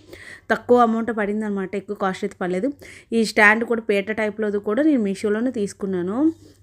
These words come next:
చాలా బాగుందనమాట. ఇలా అయితే మా అబ్బాయి స్కూల్ లేదనమాట, ఉండడం, వాడి ఇంట్లో ఉండడం వల్ల నాకు చాలా పనులు అవుతాయండి.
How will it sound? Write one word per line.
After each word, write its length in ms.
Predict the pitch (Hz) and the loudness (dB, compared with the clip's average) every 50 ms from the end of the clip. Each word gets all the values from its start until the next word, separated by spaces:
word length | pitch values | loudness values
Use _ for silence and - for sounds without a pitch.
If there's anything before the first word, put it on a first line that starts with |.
| _ - 214 | _ 0 2
చాలా 200 | 196 202 214 226 | 4 4 4 2
బాగుందనమాట. 680 | 214 214 202 208 220 226 226 220 208 196 190 185 175 202 214 254 294 285 - - - - - - _ - | 0 0 0 0 0 0 -2 -2 -2 -2 -2 -2 -2 -4 -2 -2 -2 -4 -4 -12 -20 -20 -20 -20 _ -2
ఇలా 120 | 190 208 | 0 2
అయితే 180 | 214 214 214 277 | 2 2 2 2
మా 140 | 262 254 220 | 2 2 2
అబ్బాయి 320 | 196 165 165 - 254 302 | 0 -2 2 2 2 2
స్కూల్ 500 | 285 - - 240 240 247 262 269 262 247 | 2 0 -2 -2 0 2 2 2 2 2
లేదనమాట, 600 | 233 214 214 220 247 247 233 220 202 190 190 180 214 | 2 2 2 2 2 0 0 0 0 -2 -2 0 0
ఉండడం, 520 | 220 233 226 208 208 208 220 233 240 - | 0 0 0 -2 -2 0 0 -2 -2 0
వాడి 240 | 208 208 202 202 202 | 0 0 0 2 0
ఇంట్లో 280 | 196 196 190 - 254 269 | 0 0 0 2 2 4
ఉండడం 300 | 247 233 240 254 269 262 | 4 2 2 2 2 2
వల్ల 160 | 240 240 254 | 0 0 0
నాకు 260 | 269 262 269 - - | -2 -2 -4 -6 -6
చాలా 200 | 208 196 220 233 | -6 -4 -4 -4
పనులు 260 | 220 233 214 214 214 | -4 -4 -4 -4 -4
అవుతాయండి. 540 | 233 240 220 233 220 208 196 190 196 226 254 | -4 -4 -4 -4 -4 -2 -2 -2 0 0 0